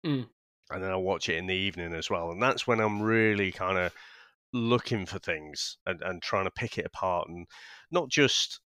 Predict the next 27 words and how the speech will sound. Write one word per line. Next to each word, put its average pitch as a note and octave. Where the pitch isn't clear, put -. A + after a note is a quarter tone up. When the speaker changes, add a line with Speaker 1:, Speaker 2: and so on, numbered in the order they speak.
Speaker 2:
y-, -
you E3+
know, C3
what's C3
going B2
on A#2
in G#2+
the F#2
story, A#2
what G#2
are B2
the G#2+
visual A2+
things A2
going G#2
on, G#2
what's -
happening A2
in G2+
the G2
dialogue. G2
But -
I, -
I E3
honestly G#3+
think B2
w-, C#3